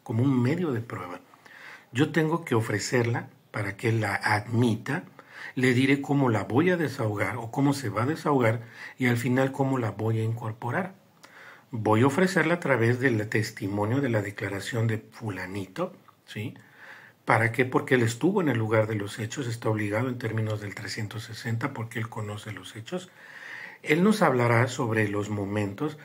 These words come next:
cuando se cometió antes, durante o después. Él nos va a decir qué fue lo que pasó, atendiendo la utilidad que le vamos a dar.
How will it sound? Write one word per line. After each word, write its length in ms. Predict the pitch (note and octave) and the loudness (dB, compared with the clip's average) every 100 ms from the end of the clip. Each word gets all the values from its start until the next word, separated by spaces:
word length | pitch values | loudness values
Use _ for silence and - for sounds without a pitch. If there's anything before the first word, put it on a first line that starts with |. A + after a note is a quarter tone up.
| - - | -20 -14
cuando 240 | - G#3 G3 | 0 2 4
se 160 | F3 | 0
cometió 520 | - B2 A2+ A#2 A#2+ A2 | -2 2 2 4 4 6
antes, 320 | A#2 A#2+ A#2+ | 4 0 -2
durante 380 | G#2+ G#2+ G#2 G#2+ | 0 0 0 -4
o 60 | |
después. 540 | F#2 F2+ - F#2 A2 - - - - - _ - | -6 -10 -10 -8 -10 -16 -20 -18 -18 -20 _ 2
Él 360 | C#3 D#3+ - - - | 6 6 2 -12 -6
nos 340 | D3+ A#2+ A2 | 0 4 4
va 100 | G#2+ | 4
a 40 | A2+ | 2
decir 340 | B2 C#3+ B2 | 0 0 -2
qué 140 | - | -2
fue 220 | A2+ A2 G#2 | -6 -4 -2
lo 120 | A2+ | -2
que 120 | C3 | -4
pasó, 480 | A#2 C#3+ - A2+ A#2+ - - - | -4 -4 -2 -4 -6 -16 -20 -8
atendiendo 800 | B2 A#2 - C3 A2+ C3+ F#3 D#3+ | -4 -4 0 2 4 2 2 2
la 100 | A2+ | 2
utilidad 600 | A2+ G#2 F2+ F2+ A#2 B2 | 0 -4 -6 -2 -2 -2
que 120 | - | -8
le 80 | F#2 | -10
vamos 300 | F#2+ G#2 A2+ | -8 -8 -6
a 100 | B2 | -4
dar. 260 | A#2 A#2 | -2 -4